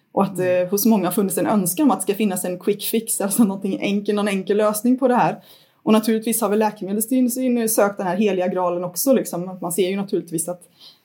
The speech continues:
Speaker 1: att, eh, det är en enorm efterfrågan.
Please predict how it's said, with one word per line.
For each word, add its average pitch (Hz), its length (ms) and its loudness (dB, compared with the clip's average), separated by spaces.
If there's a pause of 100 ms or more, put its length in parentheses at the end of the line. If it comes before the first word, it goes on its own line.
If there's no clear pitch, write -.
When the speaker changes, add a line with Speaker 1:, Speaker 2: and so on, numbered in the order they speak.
(120)
Speaker 1:
att, - 300 -2
eh, 190 60 -2 (420)
det 208 280 -2
är - 20 6
en 208 60 0
enorm 226 380 4
efterfrågan. 180 760 -4